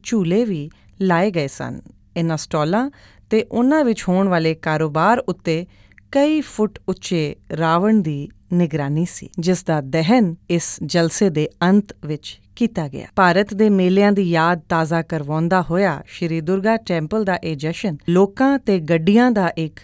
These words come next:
ਸਮੁੰਦਰ ਸੀ। ਕਿਤੇ ਭਟੂਰੇ ਛੋਲਿਆਂ, ਜਲੇਬੀਆਂ, ਡੋਸਿਆਂ ਦੀਆਂ ਖੁਸ਼ਬੂਆਂ ਬੋਲੀਆਂ ਪਾ ਰਹੀਆਂ ਸਨ ਤੇ ਕਿਤੇ ਮਸਾਲੇ ਵਾਲੀ ਚਾਹ ਤੇ ਗੰਨੇ ਦੇ ਰਸ ਨਾਲ ਲਬਾਲਬ ਭਰੇ ਪਿਆਲੇ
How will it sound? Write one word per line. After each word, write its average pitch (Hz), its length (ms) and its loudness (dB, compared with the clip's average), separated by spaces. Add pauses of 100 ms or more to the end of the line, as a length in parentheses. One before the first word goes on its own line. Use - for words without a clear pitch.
ਸਮੁੰਦਰ 190 500 2
ਸੀ। - 300 -14 (460)
ਕਿਤੇ 180 220 0
ਭਟੂਰੇ 160 460 -4
ਛੋਲਿਆਂ, 170 600 -2
ਜਲੇਬੀਆਂ, 165 760 -4
ਡੋਸਿਆਂ 156 540 -6
ਦੀਆਂ 220 240 -4
ਖੁਸ਼ਬੂਆਂ 160 680 -4 (500)
ਬੋਲੀਆਂ 165 400 2
ਪਾ 202 200 0
ਰਹੀਆਂ 160 300 0
ਸਨ 160 320 -6 (420)
ਤੇ 185 80 -2
ਕਿਤੇ 233 360 0
ਮਸਾਲੇ 180 480 0
ਵਾਲੀ 165 220 0
ਚਾਹ 202 420 -4
ਤੇ 196 160 -6
ਗੰਨੇ 165 440 0
ਦੇ 180 180 0
ਰਸ 165 300 -4
ਨਾਲ 175 340 0
ਲਬਾਲਬ 185 600 0 (220)
ਭਰੇ 147 240 -4
ਪਿਆਲੇ 156 540 -4